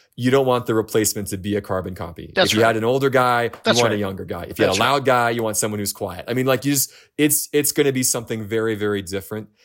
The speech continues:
Speaker 1: And because he's had success and because he's been there before, people won't expect him to be different. They'll know what they're getting.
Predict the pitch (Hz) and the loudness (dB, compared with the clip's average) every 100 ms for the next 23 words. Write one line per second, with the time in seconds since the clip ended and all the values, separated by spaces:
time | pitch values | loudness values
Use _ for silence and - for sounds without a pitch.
0 | _ 131 131 131 - 135 139 - 131 120 | _ -4 -2 -2 0 2 2 0 -4 -4
1 | 104 101 107 - - 98 101 - 151 147 | -4 -4 -4 -4 -4 -2 -2 0 0 0
2 | 151 147 147 131 101 139 135 131 123 113 | 0 0 0 -4 0 0 2 0 2 0
3 | 104 117 104 95 92 90 _ _ _ _ | -2 -2 0 0 -4 -10 _ _ _ _
4 | _ _ _ 170 170 156 135 135 123 - | _ _ _ -6 0 0 2 -2 -2 -4
5 | - 123 - 110 98 - 92 82 87 85 | -2 -6 -4 -6 -6 -8 -8 -8 -8 -8
6 | 85 117 123 123 120 123 123 117 107 98 | -2 0 0 0 0 0 -2 -2 -4 -2
7 | 95 90 87 85 | -4 -6 -8 -14